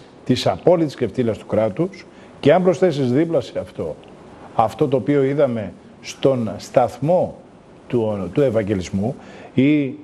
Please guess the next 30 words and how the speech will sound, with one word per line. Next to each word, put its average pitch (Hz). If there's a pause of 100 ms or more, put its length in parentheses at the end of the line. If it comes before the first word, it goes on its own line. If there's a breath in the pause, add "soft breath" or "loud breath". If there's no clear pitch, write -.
(120)
τα 127
ποτάμια 151
να 110
τρέχουν, 127
ε, 92
στην 113
Αθήνα, 131 (440 loud breath)
κάθεσαι 185
και 165
αναρωτιέσαι 143
και 147
σκέφτεσαι, 135 (560 loud breath)
αυτός 160
ο 170
κύριος 190
Μπακογιάννης 139 (180)
που 160
έχει 156
μια 98
ευθύνη, 76
αυτός 156
ο 165
κύριος 175 (260 loud breath)
που 139
τον 139
απέσαιναν 160
τελευταία 143
στιγμή, 135 (360 loud breath)
ο 127
κύριος 151